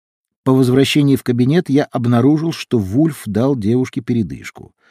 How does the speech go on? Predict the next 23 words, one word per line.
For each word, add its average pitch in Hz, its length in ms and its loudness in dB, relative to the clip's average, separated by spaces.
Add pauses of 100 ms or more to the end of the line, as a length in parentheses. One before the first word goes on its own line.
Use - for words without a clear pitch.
(320)
Он 127 220 2
велел 120 320 2
фрицу 107 580 -2
принести 92 720 -4
пиво, 104 420 -2 (220)
и 101 100 -2
теперь 127 380 -4 (140)
Анна 117 420 0
потягивала 127 760 -4
его 104 300 -2
маленькими 104 560 -2
глотками, 127 720 -8
словно 92 420 -6
горячий 95 520 -4
чай. - 420 -18 (460)
На 92 100 -4
ее 110 240 4
верхней 101 400 -2
губе 104 440 -2 (500)
осталась 156 840 -4
полоска 147 560 -2
высохшей 139 600 -4
пены. 62 580 -8